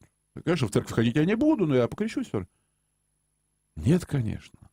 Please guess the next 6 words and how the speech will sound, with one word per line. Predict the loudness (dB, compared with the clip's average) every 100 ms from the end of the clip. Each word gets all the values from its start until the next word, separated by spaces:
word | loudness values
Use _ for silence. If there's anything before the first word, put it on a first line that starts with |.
| _ _ -20 -20 _ _ _ _ _ _ _ _ _ -6
Крещение — | -6 -2 0 0 0
это | -2
очень | -4 -4 -8
важно. | -6 -6 -8 -16 _ _ _ _ _ _ _ _ _ _ _ _ _ _ _ _ _ _ _ _ _ _ _ _
А, | -4 0 0
это | 0 0 2 2 2 0 0 -2